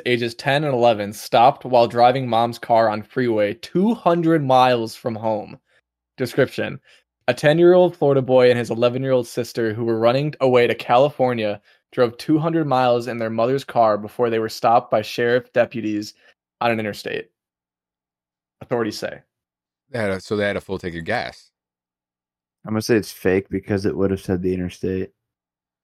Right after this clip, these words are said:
Speaker 2: Mm, I'm gonna say it's fake because there's, based on that family's trauma, there's no way that car had a full tank of gas, and two hundred miles, it's getting pretty close. So I'm gonna say
Speaker 3: And
Speaker 2: it's fake.
Speaker 3: also, sheriff deputies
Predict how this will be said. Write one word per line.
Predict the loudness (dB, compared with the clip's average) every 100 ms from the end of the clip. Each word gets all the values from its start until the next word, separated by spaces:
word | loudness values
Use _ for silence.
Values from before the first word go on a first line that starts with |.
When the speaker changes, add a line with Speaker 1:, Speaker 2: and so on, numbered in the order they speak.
| _ _ _ _ _ _ _ _ _ _ -14
Speaker 2:
Mm, | -10 -8 -8 -8 -8
I'm | -8 -6
gonna | -4 -6
say | -6 -6
it's | -6 -8
fake | -6 -6
because | -6 -10 -4 -4 -4 -10 _ _ -6
there's, | -6 -6 _ _ _ _ _
based | -6 -6 -4
on | -4
that | -4
family's | -6 -4 -2 -4 -6
trauma, | _ -12 -6 -4 -2 -4 -6 _ _ -6
there's | -4
no | -2 -2
way | 0 0
that | -2 -4
car | -6 -4 -2
had | -4
a |
full | -6 -8 -6
tank | -6 -6
of | -6
gas, | -4 -4 -4 -8
and | -10 -10 -10
two | -8
hundred | -4 -4
miles, | -2 -2 -2 -4
it's | -6
getting | -8 -6
pretty | -6
close. | -6 -4 -4 -6 -12 _ _ _ _ _ _
So | -4
I'm | -4
gonna | -2
say | -4
Speaker 3:
And |
Speaker 2:
it's | -4
fake. | -4 0
Speaker 3:
also, | 2 0 -6 -2 0 2 2 0 -2 -4
sheriff | -12 -6 0 2 0
deputies | 0 0 0 -2 0 0 -2 -6 -14 -20